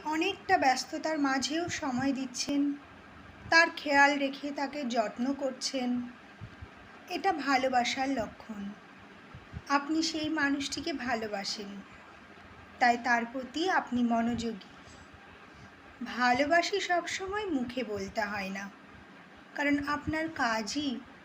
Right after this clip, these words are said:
আপনার পরিচয়। কিন্তু যখন দেখবেন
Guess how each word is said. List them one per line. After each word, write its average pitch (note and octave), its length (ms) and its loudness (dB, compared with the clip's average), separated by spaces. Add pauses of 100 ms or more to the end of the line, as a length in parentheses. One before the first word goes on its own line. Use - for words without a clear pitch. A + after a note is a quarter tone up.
(360)
আপনার A#3 440 -4
পরিচয়। G3+ 540 -6 (1300)
কিন্তু F#4+ 300 0
যখন F4+ 440 0
দেখবেন C#4+ 600 0